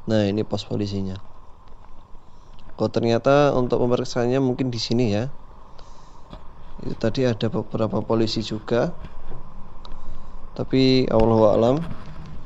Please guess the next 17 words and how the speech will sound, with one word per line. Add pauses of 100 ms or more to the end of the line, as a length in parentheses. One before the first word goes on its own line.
(160)
kurang
tahu,
mungkin
nanti, (560)
eh, (340)
operasinya
mungkin
sewak-,
bisa
jadi
sewaktu-waktu
ya. (1600)
Ini
sekitar (160)
jam (880)
setengah
sebelas